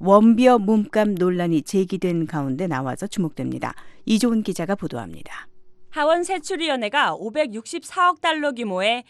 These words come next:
Speaker 2: 새 회계연도 국무지출 예산 최종안을 이십 일 공개했습니다. 국무부 활동 관련 예산과 지출 부분을 명시했는데 새 회계연도에도 북한에 대한 경제 원조 등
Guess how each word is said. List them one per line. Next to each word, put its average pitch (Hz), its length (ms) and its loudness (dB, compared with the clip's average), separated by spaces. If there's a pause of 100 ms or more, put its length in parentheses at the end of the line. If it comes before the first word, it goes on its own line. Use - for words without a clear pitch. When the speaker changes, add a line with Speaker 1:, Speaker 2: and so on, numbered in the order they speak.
(140)
Speaker 2:
새 339 200 -2
회계연도 330 600 -2
국무지출 294 840 -4
예산 320 340 -4
최종안을 311 640 -4
이십 220 300 -12
일 202 80 -6
공개했습니다. 170 800 -10 (760)
국무부 294 360 0
활동 339 340 2
관련 311 400 2
예산과 302 520 2
지출 311 420 -6
부분을 269 340 -2
명시했는데 196 800 -4 (280)
새 330 220 0
회계연도에도 277 880 0
북한에 262 400 -4
대한 294 320 -2
경제 226 460 -4
원조 208 320 -2
등 220 260 -6